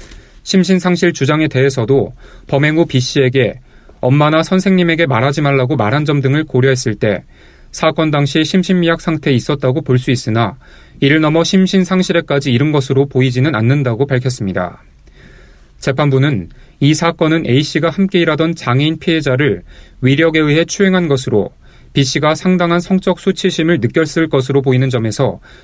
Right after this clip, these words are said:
죄질이 가볍지 않다라며, 다만 피고인이 지적장애 일 급 장애인인 점,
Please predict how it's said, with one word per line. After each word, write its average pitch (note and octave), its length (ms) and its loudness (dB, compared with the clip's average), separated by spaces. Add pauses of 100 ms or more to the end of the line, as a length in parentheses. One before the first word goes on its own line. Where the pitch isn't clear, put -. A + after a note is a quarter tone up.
죄질이 C#3+ 420 0
가볍지 D3 460 -2
않다라며, A2+ 680 -2 (480)
다만 D3 340 0
피고인이 F3+ 540 2
지적장애 D#3 500 -2
일 B2 160 4
급 E3 160 -2
장애인인 B2+ 480 2
점, G2+ 300 -2